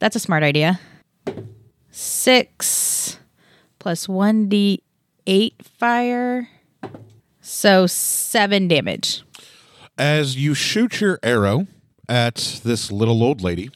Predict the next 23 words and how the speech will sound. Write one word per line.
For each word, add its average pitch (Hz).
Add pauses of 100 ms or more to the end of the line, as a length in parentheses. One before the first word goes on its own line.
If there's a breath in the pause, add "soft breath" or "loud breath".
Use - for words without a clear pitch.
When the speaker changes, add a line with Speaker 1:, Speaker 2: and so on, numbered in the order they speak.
(440 soft breath)
Speaker 2:
there 127
is 127
a 117
shimmer 117 (340)
about 98
her, 113 (600 soft breath)
and 113
no 117
longer 151
standing 107
there 101
is 104
a 98
little 113
old 107
lady. 87 (260)
What 110
you 170
three 135
now 113
see 113
before 113
you 107